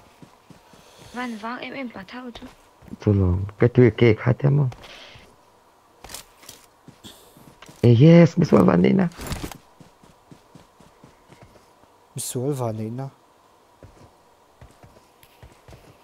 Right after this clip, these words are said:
Speaker 2: Cái tụ bè cầm hùa. Ê, ê, em mua cái chứ.
Speaker 1: Four.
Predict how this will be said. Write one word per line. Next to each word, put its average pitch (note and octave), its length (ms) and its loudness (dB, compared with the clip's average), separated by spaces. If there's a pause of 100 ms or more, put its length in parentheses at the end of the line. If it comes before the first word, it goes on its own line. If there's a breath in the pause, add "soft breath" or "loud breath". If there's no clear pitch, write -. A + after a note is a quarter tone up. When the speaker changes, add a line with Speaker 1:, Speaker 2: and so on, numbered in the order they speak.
(180)
Speaker 2:
Cái G2 100 0
tụ - 60 4
bè C3 220 4
cầm G#2+ 180 -2
hùa. G2 160 -4 (1400)
Ê, F3+ 100 -6
ê, G3+ 400 -4
em A#2 140 -6
mua C3 80 -2
cái C3 200 -4
chứ. G3 60 6
Speaker 1:
Four. F#3+ 460 6